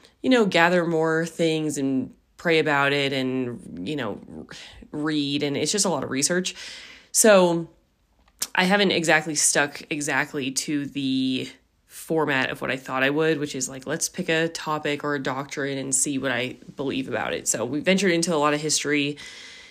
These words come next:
and stuff like that. But all that to say is I've been doing the research on the side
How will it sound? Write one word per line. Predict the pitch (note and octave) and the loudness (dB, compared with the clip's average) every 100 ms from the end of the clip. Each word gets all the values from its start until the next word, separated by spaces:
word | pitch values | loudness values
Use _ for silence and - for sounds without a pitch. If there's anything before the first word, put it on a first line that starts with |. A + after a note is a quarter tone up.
| - - - | -20 -20 -10
and | - | -2
stuff | - D3+ | -2 0
like | C3+ | -2
that. | C#3 A2+ - | 0 -2 2
But | G3 E3 A#2 - _ _ _ _ - _ _ _ _ | 4 6 4 -2 _ _ _ _ -20 _ _ _ _
all | F#3+ A#3 | 4 6
that | A3 | 6
to | F#3 | 4
say | G3+ D3+ | 4 6
is | D#3 | 6
I've | D#3+ F3+ D#3+ D3 | 4 2 0 0
been | G3+ A3 G3 | 2 4 2
doing | F#3 E3+ D#3+ | 2 2 -2
the | C#3 D#3+ | -2 -2
research | D3+ D3 D3 D3 | 0 0 0 -2
on | C3+ | -2
the | |
side | D3 C3 B2 B2 D3+ | 0 0 0 -2 -4